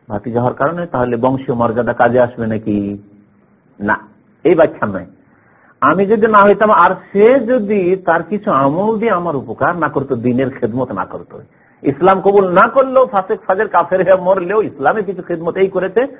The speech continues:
যে নবীর হেফাজতে অংশ নিয়েছে, নবীর বডিগার্ড হয়ে থেকেছে, জি, নবীর পাহারাদার ছিল, সে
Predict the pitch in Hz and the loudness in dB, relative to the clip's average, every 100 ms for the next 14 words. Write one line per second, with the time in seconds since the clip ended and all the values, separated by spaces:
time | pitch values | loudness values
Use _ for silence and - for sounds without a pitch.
0 | - 147 156 175 220 170 190 190 160 156 | -4 -2 2 4 4 4 4 2 2 0
1 | 131 120 104 92 92 - - _ _ - | 0 -2 -8 -10 -12 -16 -20 _ _ -2
2 | 165 202 240 208 190 190 180 165 131 - | 2 4 6 6 6 6 2 2 -4 -8
3 | 110 110 - - _ _ _ _ _ 139 | -10 -14 -16 -20 _ _ _ _ _ -4
4 | 240 - - _ _ - 135 170 233 202 | -4 -4 -18 _ _ -4 2 4 4 4
5 | 185 175 160 143 - 104 98 | 2 2 0 -2 -6 -10 -10